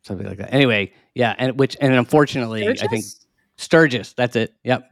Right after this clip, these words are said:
Speaker 1: Sturgis. And, uh, during covid or in the early days of covid, I think it became a super spread. Well, it was one of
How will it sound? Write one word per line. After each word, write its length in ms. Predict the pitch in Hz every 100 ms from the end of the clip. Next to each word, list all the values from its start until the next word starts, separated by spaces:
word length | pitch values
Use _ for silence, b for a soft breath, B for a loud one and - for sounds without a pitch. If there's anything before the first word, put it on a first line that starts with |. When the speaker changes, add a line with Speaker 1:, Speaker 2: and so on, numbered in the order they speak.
| _
Speaker 1:
Sturgis. 400 | _ 110 110 104 _ B B B
And, 320 | 131 127 117
uh, 300 | 120 110 98
during 340 | 110 135 135 120
covid 460 | - 131 127 120
or 40 | 107
in 100 | 107
the 60 |
early 260 | 107 120 117
days 200 | 110 104
of 60 | 104
covid, 320 | 120 113 101
I 80 | 92
think 140 | 110
it 60 | 101
became 320 | 107 117 107
a 40 | 92
super 300 | - 104 90
spread. 280 | - 87
Well, 200 | 123 98
it 40 | 101
was 100 | 98
one 200 | 101 98
of 140 | 90